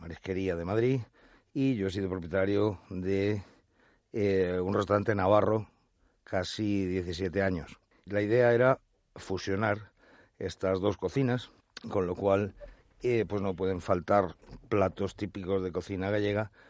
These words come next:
ni platos de cocina navarra. Apar-, apar-, aparte de, de estos dos tipos de cocina, pues hay algún otro plato más, eh, de cocina un poco más moderna, es decir,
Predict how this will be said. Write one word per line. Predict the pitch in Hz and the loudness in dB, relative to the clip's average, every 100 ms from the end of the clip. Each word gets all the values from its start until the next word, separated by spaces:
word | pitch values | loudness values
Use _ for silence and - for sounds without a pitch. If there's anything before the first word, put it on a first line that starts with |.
| - - | -20 -10
ni | 110 101 | -4 -4
platos | 87 95 92 101 | 0 0 2 0
de | 101 | 0
cocina | 82 85 98 90 87 87 78 78 - | -2 -4 -4 -2 -2 -2 -4 -10 -6
navarra. | 101 98 87 87 | 0 2 2 -2
Apar-, | 92 120 - | -4 -4 -4
apar-, | 110 117 117 120 | 0 0 2 -2
aparte | 110 147 131 127 | 2 2 2 0
de, | 104 | 0
de | 90 92 | -2 -6
estos | - 101 | -2 2
dos | 113 - | 2 2
tipos | 110 104 | -2 0
de | 92 | -2
cocina, | - 120 101 - - - - | -4 -4 -4 -6 -16 -20 -8
pues | - 98 | 0 4
hay | 104 | 4
algún | 92 95 95 - | 4 0 -4 -4
otro | 98 101 101 | -4 0 0
plato | 101 98 98 113 | 4 4 4 0
más, | 95 92 101 101 - 95 | 0 0 0 -2 -4 -2
eh, | 90 87 85 82 82 - - - | 0 -2 -4 -6 -8 -16 -16 -6
de | 98 | 0
cocina | 110 113 | 2 4
un | 110 | 4
poco | 110 | 4
más | 107 110 | 4 4
moderna, | 107 92 78 87 | 4 2 0 -8
es | |
decir, | 92 98 82 | -6 -6 -8